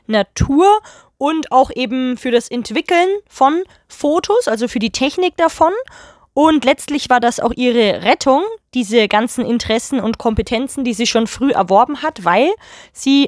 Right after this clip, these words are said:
als Kind dann an Kinderlähmung erkrankt ist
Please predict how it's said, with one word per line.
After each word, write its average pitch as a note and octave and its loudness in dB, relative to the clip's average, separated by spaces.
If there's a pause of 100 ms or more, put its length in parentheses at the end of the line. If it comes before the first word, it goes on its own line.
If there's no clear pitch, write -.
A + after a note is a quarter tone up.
als A#3+ 0
Kind G4 -10
dann C4 -4
an A3+ -6
Kinderlähmung C4+ 0
erkrankt A3 -4
ist - -4